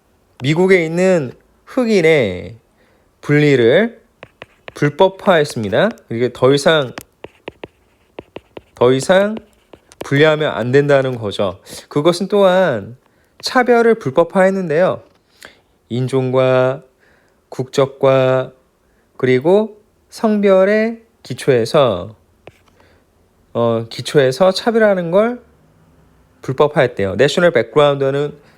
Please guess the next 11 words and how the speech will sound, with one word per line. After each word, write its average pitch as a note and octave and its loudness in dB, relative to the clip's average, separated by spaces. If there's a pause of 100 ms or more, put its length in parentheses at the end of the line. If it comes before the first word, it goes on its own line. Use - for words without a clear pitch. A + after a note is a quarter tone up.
(840)
국적도 G3 -2
되긴 D#3 0
하는데 D#3 0
국가의 D#3 -2
배경, A2 -6 (1300)
이게 B2 -2
정확한 B2+ -2
해석이죠. D3 -4 (1400)
네, G2 -4
이렇게 A2+ -4
해서 A2 -2